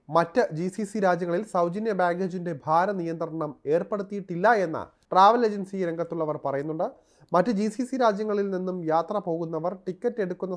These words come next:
സമയത്ത് തന്നെ ഇത് ശ്രദ്ധിക്കേണ്ടതായി ഉണ്ട്. ജി സി സി രാജ്യങ്ങളിൽ ഏറ്റവും കൂടുതൽ പ്രവാസികൾ ഉള്ളത് യു എ ഇയിലാണ്. യു എ ഇയിൽ നിന്ന് കൊച്ചിയിലേക്ക് മാത്രമാണ് എയർ ഇന്ത്യ സർവീസ്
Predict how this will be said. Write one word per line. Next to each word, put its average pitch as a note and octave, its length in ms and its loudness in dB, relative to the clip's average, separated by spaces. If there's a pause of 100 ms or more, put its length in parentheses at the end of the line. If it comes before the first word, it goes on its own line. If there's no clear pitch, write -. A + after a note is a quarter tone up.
സമയത്ത് F3 460 -6
തന്നെ E3 240 -4 (360)
ഇത് D#3+ 180 -2
ശ്രദ്ധിക്കേണ്ടതായി D#3 680 -2
ഉണ്ട്. B2+ 240 -6 (520)
ജി D#3+ 80 -4
സി F3 140 -4
സി G#3+ 120 -4
രാജ്യങ്ങളിൽ G#3 380 2
ഏറ്റവും A#3 420 2
കൂടുതൽ G#3+ 220 -2
പ്രവാസികൾ F#3 560 0
ഉള്ളത് E3 400 -4 (420)
യു D3+ 120 0
എ E3+ 100 6
ഇയിലാണ്. G#3 540 2 (380)
യു D#3+ 60 -4
എ G#3+ 100 4
ഇയിൽ A#3+ 440 2
നിന്ന് F#3 360 -2 (220)
കൊച്ചിയിലേക്ക് G3+ 600 2
മാത്രമാണ് E3+ 680 2 (140)
എയർ F#3+ 240 4
ഇന്ത്യ D#3 280 0
സർവീസ് C#3+ 460 -4